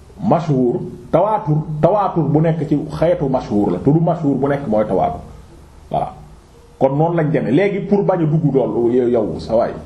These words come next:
man du ma dugg foofu de, sinon dañuy jëlal kii, xanaa suñu waxtu waa ngi dem te, mais, euh, nañ ñëw ci tawaatur bi, nga dem ba xaw ma ci wax, lan laa koy takkee mbooloo kese, ñaata la ñu? Ima-, al imaam As-Suyuti rahmatullah alayhi ne la,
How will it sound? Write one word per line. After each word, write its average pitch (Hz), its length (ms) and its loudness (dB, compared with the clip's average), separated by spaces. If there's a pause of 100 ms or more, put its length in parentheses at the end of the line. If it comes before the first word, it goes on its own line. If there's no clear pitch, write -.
(120)
man 127 220 0
du 143 80 4
ma 160 100 4
dugg 151 200 0
foofu 156 240 0
de, - 120 -4
sinon 214 360 2
dañuy 202 280 0
jëlal 160 260 2
kii, 101 140 -6 (260)
xanaa 180 260 2
suñu 180 180 -2
waxtu 151 220 0
waa 104 160 0
ngi 80 80 -4
dem 80 200 -6
te, 160 100 4 (800)
mais, 240 340 0 (160)
euh, - 260 2
nañ 262 180 2
ñëw 202 180 0
ci - 80 -4
tawaatur 131 440 -2
bi, 110 60 -2
nga 165 120 2
dem 180 140 -2
ba 170 160 -2
xaw 180 240 0
ma 147 160 -4
ci 143 80 -6
wax, - 180 0 (300)
lan - 180 -2
laa 571 180 0
koy 160 120 0
takkee 202 260 -2
mbooloo 370 420 0
kese, 160 180 -6 (360)
ñaata 214 320 2
la 359 60 -4
ñu? 554 160 0 (1400)
Ima-, 220 180 -6
al 254 160 -6
imaam 320 300 -4
As-Suyuti 214 500 -4
rahmatullah 170 540 -4
alayhi 143 260 -2
ne 143 120 0
la, - 160 -8